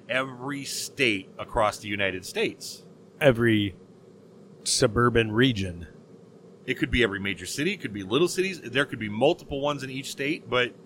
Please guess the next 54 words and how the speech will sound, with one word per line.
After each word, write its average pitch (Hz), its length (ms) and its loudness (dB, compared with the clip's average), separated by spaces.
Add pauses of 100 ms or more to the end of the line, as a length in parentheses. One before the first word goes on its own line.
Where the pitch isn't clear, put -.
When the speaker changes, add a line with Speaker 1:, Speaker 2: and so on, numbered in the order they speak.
(400)
Speaker 1:
all 143 220 6
these 147 180 -2
local 139 260 -2
artists 143 340 0
are 120 120 -6
now 123 260 0
going 127 240 -8
to 117 60 -8
be 113 380 -10 (260)
worldwide 127 840 4
because 120 260 -6
on 110 120 0
our 107 180 0
app, 151 280 2 (460)
right 120 180 4
now, 156 220 6
it's 120 120 -4
just 113 140 -8
region 127 260 -6
radio. 120 260 0
We've 110 140 -8
got 104 140 -2
those 98 140 -10
seven 92 220 -4
stations. 147 420 -8
But 101 100 -10
once 113 160 -8
we 110 80 -8
get 98 160 -8
bigger, 151 360 -2 (280)
you 151 100 -4
might 131 220 4
look 135 200 -2
into 120 120 -6
the 113 160 0
app - 180 2
and 123 100 -6
go, 123 120 2
"Okay, 131 320 -2
do - 60 -14 (140)
you 113 120 -4
wanna 117 200 -2
tune 117 240 -6
into 110 180 -2
Chicago 120 480 0
stations, 170 600 -8 (300)
New 131 200 0
York 143 280 2
stations, 127 520 -8 (280)
Texas 117 400 -2
stations, 208 540 -10
California 120 600 -4
stations?" 139 500 4
Speaker 2:
Yeah. - 80 -20